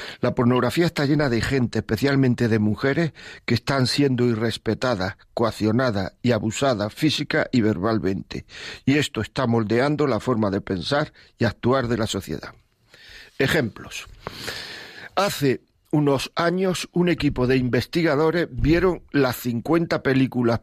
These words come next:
porno más populares, aquellas compradas y alquiladas con mayor frecuencia. Aquí hay un uno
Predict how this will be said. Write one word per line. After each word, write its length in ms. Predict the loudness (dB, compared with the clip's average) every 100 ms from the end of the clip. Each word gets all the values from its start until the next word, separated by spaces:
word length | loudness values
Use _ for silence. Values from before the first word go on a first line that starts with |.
| 0
porno 460 | 0 0 0 0 0
más 260 | -2 -2
populares, 680 | 0 -4 0 0 0 -2 -8 -14 _ -20 -14 -10 -8 -4
aquellas 500 | 0 2 2 0 -2
compradas 720 | -4 -4 -2 0 0 -2 -6
y 120 | 0 0
alquiladas 640 | 0 0 2 2 2 0
con 200 | -2 -2
mayor 300 | 0 2 0
frecuencia. 600 | 0 -4 -4 -6 -6 -4
Aquí 260 | -2 0 2
hay 200 | 2 2 0
un 200 | 0 2
uno 380 | 2 0 -4